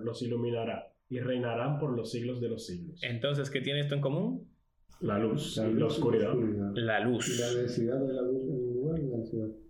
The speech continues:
Speaker 2: ¿Cómo es?
Speaker 1: Otra.
Speaker 3: Como en Génesis habla de la necesidad de la luz,
Speaker 2: Ok.
Speaker 3: por lo que fue creada, y aquí
Speaker 2: Ah,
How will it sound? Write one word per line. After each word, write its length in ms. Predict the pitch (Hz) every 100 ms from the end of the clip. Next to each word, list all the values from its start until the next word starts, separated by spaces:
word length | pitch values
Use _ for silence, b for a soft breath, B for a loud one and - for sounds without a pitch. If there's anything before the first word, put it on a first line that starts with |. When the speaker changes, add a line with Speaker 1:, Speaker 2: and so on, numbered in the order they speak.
| - -
Speaker 2:
¿Cómo 240 | 123 135
es? 60 | 180 175 - - _ _ _ -
Speaker 1:
Otra. 500 | 139 151 156 - - -
Speaker 3:
Como 440 | - 143 151 151 147
en 160 | 143 143
Génesis 640 | 143 151 139 160 170 -
habla 220 | 123 135
de 60 | 131 131
la 140 | 127
necesidad 320 | 113 120 117
de 80 | 120
la 80 | 143
luz, 220 | 135 131 127
Speaker 2:
Ok. 160 | 127 117 107
Speaker 3:
por 100 | 120
lo 140 | 117
que 60 | 117
fue 120 | 113
creada, 340 | 135 127 135 147
y 80 | 127
aquí 100 | 117
Speaker 2:
Ah, 500 | 131 139 151 151 143